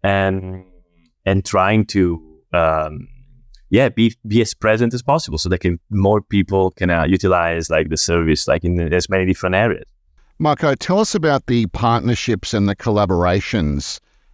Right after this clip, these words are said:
Speaker 2: uh, that Recycle Smart have, and, and the, these partnerships that have been essential in helping you to achieve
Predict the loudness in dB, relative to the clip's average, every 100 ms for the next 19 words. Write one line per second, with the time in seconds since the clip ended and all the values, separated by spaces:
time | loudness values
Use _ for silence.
0 | _ -8 -2 0 0 -2 -4 0 2 2
1 | 2 2 2 0 0 0 -2 -4 -2 0
2 | 2 0 -2 -10 _ _ _ _ -4 0
3 | 2 0 0 0 -2 -6 -4 0 0 0
4 | -2 0 -2 0 0 0 2 0 -2 -4
5 | -2 -2 0 0 0 -2 0 0 0 0
6 | 0 0 -4 -2 0 2 2 0 0 -2
7 | 0 0 2 0 0 -2 -2 -2 -2 0
8 | -2 -6